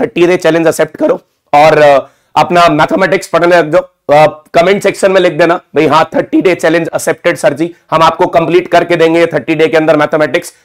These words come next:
ऐसे ही मैं फिजिक्स का चैलेंज लेके आ रहा हूं, जहां पे हम थर्टी डे में कंप्लीट फिजिक्स आप लोगों से कंप्लीट करवाएंगे। आप लोग पढ़ेंगे, मेहनत करेंगे, आपका रिजल्ट आएगा।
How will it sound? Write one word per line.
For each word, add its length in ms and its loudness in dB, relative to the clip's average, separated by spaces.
ऐसे 220 0
ही 60 0
मैं 120 2
फिजिक्स 340 -2
का 100 0
चैलेंज 300 2
लेके 220 0
आ 80 4
रहा 100 4
हूं, 60 -2
जहां 160 2
पे 100 0
हम 180 0
थर्टी 240 -2
डे 120 0
में 200 -2
कंप्लीट 480 -2
फिजिक्स 340 -2
आप 180 0
लोगों 180 2
से 100 -4
कंप्लीट 380 -2
करवाएंगे। 460 0
आप 180 0
लोग 260 -2
पढ़ेंगे, 460 2
मेहनत 540 -2
करेंगे, 480 0
आपका 320 0
रिजल्ट 380 -2
आएगा। 340 0